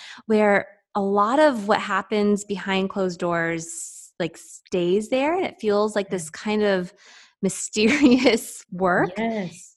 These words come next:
Speaker 1: And I think that that then also translated in,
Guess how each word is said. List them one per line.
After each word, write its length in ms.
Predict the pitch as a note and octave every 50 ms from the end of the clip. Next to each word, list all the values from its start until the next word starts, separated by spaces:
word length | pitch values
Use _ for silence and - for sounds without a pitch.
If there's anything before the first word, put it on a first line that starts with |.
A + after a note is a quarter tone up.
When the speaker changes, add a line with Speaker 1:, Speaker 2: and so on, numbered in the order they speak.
| _ A#3+
Speaker 1:
And 460 | A#3+ A#3 A3+ A3+ A3+ A3 A3 A3 - -
I 100 | A3 A3
think 200 | G#3+ C4 C#4 D4
that 140 | C#4+ C#4
that 180 | C4+ A3 G3+ - -
then 160 | G#3 G#3 G#3
also 300 | - G3 G3 - - G#3
translated 1120 | F#3+ - - - - G#3 A#3 B3 F#3 E3+ - G#3 F#3 F3+ F3+ F3+ F#3 F3+ F3+ F3+ F3 - - -
in, 580 | G3+ F#3 F3+ F3+ F3+ F3+ F3 F3 F3 F3 F3